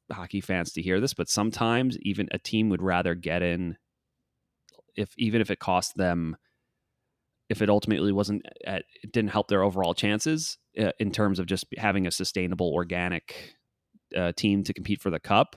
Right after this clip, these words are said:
that playoff revenue is a huge thing, especially with the, the pandemic right now. Uh, and yeah, and also we, we're also seeing that the experience is, you know, gravely important 'cause it's, it's, you know, teams play a little bit bigger. And I, I think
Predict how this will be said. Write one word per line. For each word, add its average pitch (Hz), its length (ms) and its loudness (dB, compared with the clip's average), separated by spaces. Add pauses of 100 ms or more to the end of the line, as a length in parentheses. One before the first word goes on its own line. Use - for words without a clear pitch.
(140)
that 87 300 0 (260)
playoff 117 340 8
revenue 110 320 6
is 101 80 2
a 98 40 0
huge 101 340 0
thing, 104 240 2
especially 95 400 -2
with 90 260 -2 (480)
the, 76 380 -2
the 87 100 -6
pandemic 85 540 -4
right 78 200 -2
now. 80 380 0 (160)
Uh, 82 400 -4 (120)
and 127 140 0
yeah, 208 160 0
and 107 180 4
also 117 320 4
we, 101 140 4
we're 107 220 2
also 113 240 4
seeing 101 240 2
that 95 100 0
the 90 80 -2
experience 95 760 -4
is, 80 320 -8 (760)
you 95 140 -6
know, 76 80 -4
gravely 107 400 6
important - 500 -4
'cause 101 140 0
it's, 107 180 -2
it's, 98 200 -2 (100)
you 127 120 -2
know, 113 60 0
teams 139 520 2 (360)
play 107 260 6
a 131 80 8
little 135 200 8
bit 135 180 6
bigger. 104 420 4
And 95 100 0
I, 107 240 4
I 101 200 4
think 113 380 0